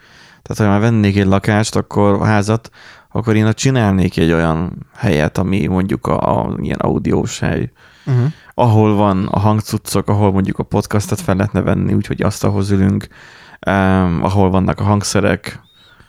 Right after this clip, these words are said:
Speaker 1: mit tudom én. Most jelenleg úgy van, hogy a hálószobában vannak a gitárok, a nappaliban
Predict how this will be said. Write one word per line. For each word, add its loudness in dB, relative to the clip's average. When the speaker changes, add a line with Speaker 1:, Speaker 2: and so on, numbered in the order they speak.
Speaker 1:
mit -8
tudom -4
én. -2
Most 0
jelenleg 2
úgy 2
van, -2
hogy 0
a 2
hálószobában 0
vannak -2
a -2
gitárok, 0
a 0
nappaliban -2